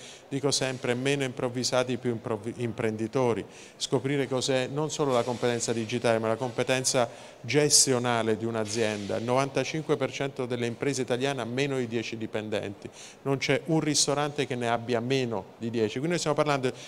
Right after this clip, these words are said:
di, banalmente, non di piccole imprese per il sistema imprenditoriale italiano, stiamo parlando di un,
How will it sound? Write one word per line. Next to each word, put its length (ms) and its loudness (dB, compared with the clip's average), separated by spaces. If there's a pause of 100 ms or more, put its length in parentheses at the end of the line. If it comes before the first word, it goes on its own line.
(140)
di, 100 2
banalmente, 920 2
non 200 0
di 140 0
piccole 480 0
imprese 400 -2
per 120 0
il 60 0
sistema 460 2
imprenditoriale 600 0
italiano, 180 2
stiamo 180 -2
parlando 240 0
di 60 -2
un, 80 -10